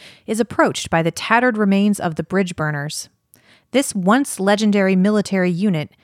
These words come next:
has been almost entirely dismantled by the Empress Lazine.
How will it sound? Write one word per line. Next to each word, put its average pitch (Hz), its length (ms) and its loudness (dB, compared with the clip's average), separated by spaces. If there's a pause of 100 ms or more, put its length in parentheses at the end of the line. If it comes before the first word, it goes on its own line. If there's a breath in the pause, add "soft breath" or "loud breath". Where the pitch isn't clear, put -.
(180)
has 208 140 -2
been 233 120 2
almost 269 400 2
entirely 247 640 -2
dismantled 202 640 -2
by 160 140 0
the 160 120 -8
Empress 196 500 -2
Lazine. 165 580 -4